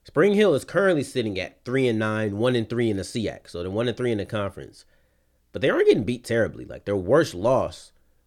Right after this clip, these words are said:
was against Benedict College, and that was only fifteen points.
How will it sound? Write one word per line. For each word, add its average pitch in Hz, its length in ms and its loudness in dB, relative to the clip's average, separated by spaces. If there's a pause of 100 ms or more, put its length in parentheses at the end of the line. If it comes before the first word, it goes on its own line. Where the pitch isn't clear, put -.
was 113 220 0
against 98 560 -2 (160)
Benedict 95 480 -2
College, 107 520 -4
and 92 140 -6
that 160 140 4
was 123 100 2
only 110 240 -2
fifteen 107 800 -6
points. - 460 -8